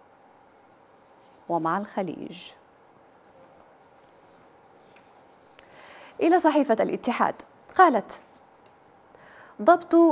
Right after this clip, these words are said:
ألف ومائتين وسبعين مهاجرا إفريقيا في عتق". أعلنت الأجهزة الأمنية في مدينة عتق عاصمة محافظة شبوة أن عدد المهاجرين غير الشرعيين الذين تم ضبطهم خلال الأسابيع الأخيرة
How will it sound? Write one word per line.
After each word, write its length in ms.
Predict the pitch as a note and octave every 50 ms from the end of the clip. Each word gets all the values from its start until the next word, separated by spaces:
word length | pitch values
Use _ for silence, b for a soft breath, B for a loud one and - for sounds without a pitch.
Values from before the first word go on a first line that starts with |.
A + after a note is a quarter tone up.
| - - C#4
ألف 360 | B3+ A3 G3+ - - - - - -
ومائتين 640 | A3 A#3 A#3+ A#3+ - B3 C4 B3+ - C4+ A#3 G3 F3
وسبعين 540 | F3+ G#3+ A3+ - B3 G#3+ A#3 A#3+ B3+ A#3+ A#3
مهاجرا 480 | B3+ B3+ C4 D4 C#4+ C4 B3+ B3 A#3+
إفريقيا 840 | A#3 A#3+ - C4+ - - B3+ B3+ - C4+ A#3 G#3+ A3 A3+ A#3 A#3+ B3 B3+ C#4+ -
في 200 | - - F#3+ E3
عتق". 520 | - E3+ F3+ - - - - - - - - _ _ _ B B B B B B B B B B -
أعلنت 500 | A3 C4 B3+ A3 F#3 E3+ F#3 F#3 - -
الأجهزة 540 | G3 F#3+ - G#3+ G#3+ G3+ G#3+ G#3 G3 G3 F3+ -
الأمنية 500 | E3+ E3+ E3+ G3+ A3 A#3 C4 B3+ A3 G#3+
في 160 | G#3+ A3+ G#3+
مدينة 380 | G#3 G#3 G3+ B3 C#4 B3 A3+ A3+ -
عتق 400 | G#3 A3+ B3+ - B3+ A#3+ A#3+ A3
عاصمة 420 | A3 B3+ B3 - B3 A3+ A3+ A3 A3
محافظة 500 | - A3+ A3+ - C4+ C4 C4 C4 A#3+ B3+ B3+ C4+
شبوة 460 | B3 - F3 D3 - - - - - - B B B B B B B B B -
أن 160 | G#3+ A#3 B3
عدد 320 | B3 B3+ D#4 E4 E4 D#4+
المهاجرين 760 | D4 C4+ C4 B3+ B3 A#3+ A3+ G#3 A3 A3 A3 A#3 A#3+ C4+ D4 C#4+ B B B B B B B
غير 280 | F#3+ A#3 C4+ D4 C#4+ C4+
الشرعيين 760 | C4 C4+ - C4+ B3 A#3+ A3 G#3+ A#3+ A3+ A3 A#3+ B3 G#3 E3
الذين 440 | - F3 F3 F#3 F#3 G3+ G3 G#3+ G#3+
تم 240 | A#3 B3+ B3 A#3 A#3
ضبطهم 400 | A3+ A#3+ A#3+ - B3 A#3 A#3+ A#3
خلال 320 | - - A#3+ A#3 A#3 A3
الأسابيع 480 | G#3 G#3 - G#3 - G#3+ G3+ G3+ F#3 F#3
الأخيرة 640 | G3 - - G#3 - - B3 A#3+ G3 - F#3 G3+ G#3